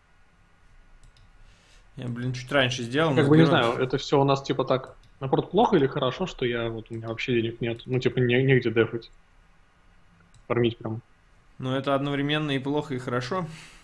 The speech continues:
Speaker 2: Ну да, для кого-то плохо, видимо, для кого-то
Speaker 1: Ну,
Speaker 2: хорошо.
Speaker 1: ну, дл-, в общем, для нас хорошо, а для тебя,
Speaker 2: Да.
Speaker 1: конечно, плохо. Ну, как-то они, да, они не так активно нападают.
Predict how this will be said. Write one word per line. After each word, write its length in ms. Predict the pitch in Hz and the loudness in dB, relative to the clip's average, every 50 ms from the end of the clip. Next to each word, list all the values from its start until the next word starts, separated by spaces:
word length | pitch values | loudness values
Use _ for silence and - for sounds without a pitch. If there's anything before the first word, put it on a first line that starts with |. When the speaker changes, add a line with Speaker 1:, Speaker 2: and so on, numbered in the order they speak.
| _ _ _ | _ _ _
Speaker 2:
Ну 120 | - 147 147 131 | -20 -16 -2 0
да, 140 | 117 117 | 2 2
для 120 | 113 123 123 | 2 2 2
кого-то 300 | 127 151 147 143 131 143 | 4 6 6 6 4 2
плохо, 300 | - 151 156 151 - 143 | 2 2 0 0 0 -2
видимо, 280 | 120 117 113 117 113 113 - - | -4 -6 -6 -10 -14 -18 -14 -12
для 80 | 127 - | -6 -2
кого-то 180 | 147 135 139 | 0 0 0
Speaker 1:
Ну, 60 | 135 123 | 0 -2
Speaker 2:
хорошо. 400 | - 131 - - 160 139 156 - - - - _ - - - - | -4 -6 -6 -6 -6 -6 -6 -10 -16 -20 -20 _ -20 -20 -16 -8
Speaker 1:
ну, 140 | 131 135 143 | -4 -4 -2
дл-, 200 | 139 143 156 - | -2 -2 -4 0
в 100 | 143 170 | 4 4
общем, 260 | 202 190 190 202 175 | 4 4 4 2 2
для 160 | 160 165 170 170 | 4 4 6 6
нас 180 | 175 170 160 | 6 4 4
хорошо, 460 | 160 170 151 160 156 - 214 240 262 233 | 2 2 0 0 2 2 2 4 4 4
а 460 | 170 135 123 120 117 117 117 117 113 | 4 4 4 4 4 4 4 2 0
для 520 | 110 117 120 120 117 117 117 117 120 123 127 - - - - - - _ - - - - _ _ _ _ _ _ _ - | -2 -2 0 2 2 2 2 0 -2 -4 -10 -14 -18 -20 -20 -20 -20 _ -20 -20 -20 -20 _ _ _ _ _ _ _ -12
тебя, 280 | - 120 123 143 170 | -8 -2 2 2 2
Speaker 2:
Да. 60 | 170 | 2
Speaker 1:
конечно, 360 | - 147 131 131 135 - 160 151 | 0 -4 -4 -4 -4 -6 -8 -8
плохо. 440 | 160 147 143 131 117 - 113 110 - - - | -6 -4 -4 -4 -6 -6 -10 -12 -14 -12 -6
Ну, 120 | 135 139 | -6 0
как-то 340 | 151 180 185 180 180 202 196 | 4 4 4 4 6 4 4
они, 200 | 202 202 208 214 | 4 4 2 0
да, 180 | 208 220 190 143 | 2 4 4 4
они 200 | 131 135 143 143 | 4 4 0 -2
не 160 | 147 151 156 | -4 -6 -2
так 220 | 160 170 151 160 147 | -2 -2 -2 -2 -6
активно 320 | 123 - - 127 123 120 | -12 -12 -8 -6 -4 -4
нападают. 560 | 120 120 113 123 117 127 156 185 170 - - | -6 -6 -4 -4 -4 -2 -2 -4 -4 -6 -8